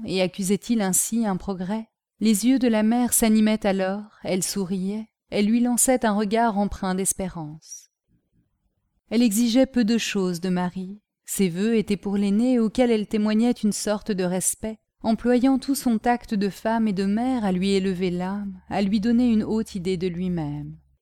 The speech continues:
Cette conduite cachait une pensée secrète que l'enfant devait comprendre un jour et qu'il comprit. Après chaque leçon, elle reconduisait les maîtres jusqu'à la première porte, et là leur demandait consciencieusement compte des études de Louis.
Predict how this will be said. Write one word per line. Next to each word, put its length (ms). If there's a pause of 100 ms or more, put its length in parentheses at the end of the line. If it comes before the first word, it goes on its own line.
(920)
Cette 240
conduite 400
cachait 260
une 240
pensée 320
secrète 640
que 100
l'enfant 440
devait 240
comprendre 440
un 140
jour 420
et 100
qu'il 180
comprit. 600 (1200)
Après 260
chaque 360
leçon, 520 (140)
elle 160
reconduisait 600
les 100
maîtres 400
jusqu'à 300
la 100
première 380
porte, 460 (280)
et 100
là 380
leur 240
demandait 360
consciencieusement 800
compte 420
des 200
études 420
de 100
Louis. 400